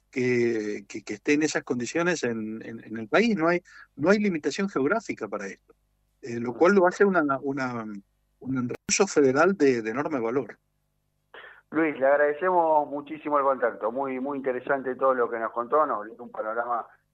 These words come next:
Speaker 2: muy amplio y bueno, eh, estamos, eh, atentos para cuando, eh, lo requiera y, y para volver a charlar en algún momento. Muchísimas gracias.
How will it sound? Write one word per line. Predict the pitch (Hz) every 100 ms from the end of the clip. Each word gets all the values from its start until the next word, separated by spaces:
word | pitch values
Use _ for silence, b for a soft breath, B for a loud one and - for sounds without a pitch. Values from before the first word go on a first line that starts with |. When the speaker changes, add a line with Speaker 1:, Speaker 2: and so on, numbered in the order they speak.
| _
Speaker 2:
muy | 120 127
amplio | 139 143 143 147 143 139
y | 120 107
bueno, | 135 127 117 _ _ _ _ -
eh, | 104 98 95
estamos, | 98 127 127 120 110 101
eh, | 101 101 98 95 90 -
atentos | 101 127 139 135 123 -
para | 107 98 85 -
cuando, | - 95 98 92 90 - - _ _ _ -
eh, | 85 110
lo | 202
requiera | - - 151 185 175 127
y, | 110 101 -
y | 101
para | - 104 104
volver | 104 117 110
a | -
charlar | - 110 110
en | 90
algún | 101
momento. | 98 92 - -
Muchísimas | 95 107 - 135 123
gracias. | 104 - 80